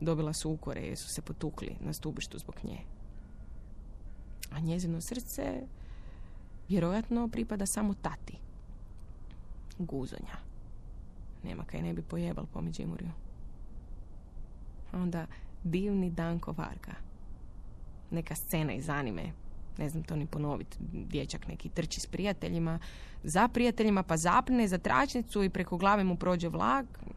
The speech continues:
A onda Ema. Roman o kolumbijskom svećeniku koji se bori protiv lokalnog kartela.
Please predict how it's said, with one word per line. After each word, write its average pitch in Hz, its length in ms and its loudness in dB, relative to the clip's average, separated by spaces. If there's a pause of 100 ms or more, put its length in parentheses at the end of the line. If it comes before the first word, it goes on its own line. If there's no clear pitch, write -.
(1160)
A 180 60 4
onda 180 220 8
Ema. 160 280 0 (1800)
Roman 220 400 6
o 180 60 4
kolumbijskom 180 640 2
svećeniku 220 580 2
koji - 200 -2
se - 120 -2
bori 180 280 2
protiv 165 360 -4
lokalnog 160 580 -2
kartela. - 480 -6